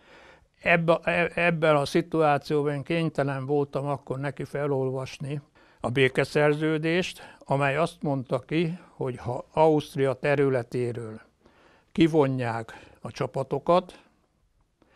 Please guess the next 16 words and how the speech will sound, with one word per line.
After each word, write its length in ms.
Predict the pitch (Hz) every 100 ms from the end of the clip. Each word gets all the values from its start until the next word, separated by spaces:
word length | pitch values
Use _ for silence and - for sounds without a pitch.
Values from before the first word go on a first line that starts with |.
| - _ -
akkor 420 | 139 - - 131
Magyarország 720 | 147 160 165 139 131 - 127
területéről 580 | - 147 143 139 135 127
az 80 | 123
utánpótlási 920 | 180 175 131 120 139 127 139 131 -
útvonalak 500 | 151 - 139 127 117
biztosítása 960 | 127 151 - 127 135 123 - 131 - 123
résztvevő 600 | 143 147 - 131 120 113
csapatokat 680 | 160 147 139 - 123 123
kilencven 540 | - 160 139 123 - 120
napon 400 | 131 120 127 120
belül 320 | 127 123 120
ki 120 | -
kellett 400 | - 135 117 113
volna 320 | 120 120 120
vonni. 420 | 117 120 110 110